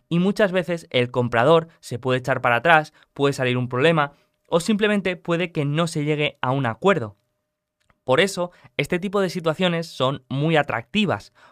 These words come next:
porque tienen un riesgo limitado, un potencial de rentabilidad más grande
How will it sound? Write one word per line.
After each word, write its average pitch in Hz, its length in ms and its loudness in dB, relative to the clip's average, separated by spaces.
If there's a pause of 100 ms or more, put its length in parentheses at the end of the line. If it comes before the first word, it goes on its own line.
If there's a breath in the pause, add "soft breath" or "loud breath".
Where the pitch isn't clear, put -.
porque 165 240 0
tienen 160 340 0 (200)
un 170 180 -2
riesgo 160 460 -2
limitado, 131 760 2 (340 soft breath)
un 165 160 0
potencial 170 500 0
de 170 120 2
rentabilidad 160 580 0
más 165 380 2
grande 165 440 2